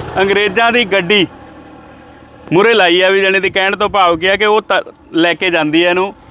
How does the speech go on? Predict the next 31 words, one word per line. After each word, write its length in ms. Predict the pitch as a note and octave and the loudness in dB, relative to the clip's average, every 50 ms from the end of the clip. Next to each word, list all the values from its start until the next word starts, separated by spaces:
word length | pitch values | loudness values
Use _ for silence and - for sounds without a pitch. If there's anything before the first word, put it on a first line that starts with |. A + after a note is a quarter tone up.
| - - - - - - - - - - - - - | -20 -20 -20 -20 -20 -18 -16 -14 -14 -14 -14 -8 -4
ਸੋ 120 | F#3+ F#3+ F#3+ | -2 0 0
ਇੱਕ 140 | F3 - F#3 | 0 -2 -2
ਤਰ੍ਹਾਂ 260 | F3 G3 G3 G3 G3+ | -2 0 0 0 0
ਦੇ 60 | G3+ | 0
ਨਾਲ 320 | F#3+ G3 G3 G3 G#3 G#3 F#3+ - - - D3+ | 0 0 0 0 0 -2 -4 -8 -14 -8 -6
ਗੱਡੇ 280 | E3 E3+ E3+ F#3 G3 F#3+ | -4 -4 -2 -2 -2 -2
ਦੀ 120 | G3 G#3 | -2 -2
ਗੋਲੀ 360 | F#3 F3+ F#3 F#3 F#3 F#3+ G3 | -2 0 0 0 2 2 2
ਰੱਖ 260 | F#3+ F#3+ F3+ E3+ - F3+ | 2 0 0 -2 -2 -2
ਲਈ 140 | F#3+ F#3+ | -2 0
ਗੱਡੀ 420 | F3 F3+ F3 E3+ E3+ F#3 F#3+ F#3 F#3+ B2 - - | 0 0 0 0 0 0 0 0 -2 -4 -8 -4
ਅੰਗਰੇਜ਼ਾਂ 440 | E3 E3+ F3 F3 F3 F3 E3 F3+ F3+ | -2 0 0 0 0 0 0 0 0
ਵਾਲੀ 180 | F3+ F#3 F#3 | 2 2 2
ਉੱਨੀ 240 | F#3 F#3 F#3 F#3 F3+ | 2 0 0 0 0
ਸੌ 120 | F3 G3 F3+ | 0 -2 -2
ਛੱਬੀ 380 | - E3+ E3 D#3 D#3+ F#3 G3 | -2 -2 -4 -2 -2 -2 0
ਦੀ। 180 | G3 G#3+ G#3+ G3+ - - - - - - - - - | 0 -2 -2 -4 -6 -14 -20 -20 -18 -18 -12 -4 -2
ਸੋ 140 | G#3 G#3 | -2 0
ਬਾਈ 540 | F3+ F3+ F#3+ G3 G#3 G#3+ A3 A3 A3 G#3+ - - - C#3+ | 0 0 0 0 0 0 0 0 -2 -4 -8 -12 -10 -6
ਨਾਲ 160 | G3 G3+ G#3 | -2 0 0
ਆਪਾਂ 240 | G#3 G#3 G3 G#3 G#3 | 0 0 0 -2 -2
ਗੱਲ 280 | F#3+ F#3 F3+ F3+ G3 G#3 | 0 0 0 0 0 0
ਕਰਦੇ 380 | F#3+ G#3 F#3+ G3 F#3 G3 G3+ G3 | 0 -2 -2 0 0 0 0 0
ਆ 220 | F#3+ F#3+ F3+ F3 - - - - - _ - - _ _ | 0 -2 -2 -4 -8 -14 -20 -20 -20 _ -20 -20 _ _
ਕਿ 480 | - G3+ G3+ G3+ G3+ G3+ G3 G3 G3 - - - _ - | -2 0 0 2 2 2 0 0 -2 -4 -8 -18 _ -6
ਇਹਨਾਂ 240 | F#3 G3 G3+ G#3 G#3 G#3 | -4 -2 0 0 0 0
ਨੇ 240 | G3+ G3+ G3+ G3+ | 0 0 0 0
ਇਹ 60 | G3 F#3+ | 0 0
ਸ਼ੌਕ 400 | - F#3 E3+ E3+ E3+ D#3+ E3+ F3 E3+ E3+ E3 D#3+ - - - - - - | 0 0 2 2 2 2 2 0 2 2 0 -2 -6 -14 -18 -16 -8 -2
ਕਿਵੇਂ 280 | F#3 F#3 F#3+ G3+ G#3 G3+ | 0 2 2 2 2 0
ਪਾਲਿਆ 520 | G3+ F3+ F3 F3 F3 F3 F3 E3+ D#3+ | 0 0 2 2 2 2 0 0 -2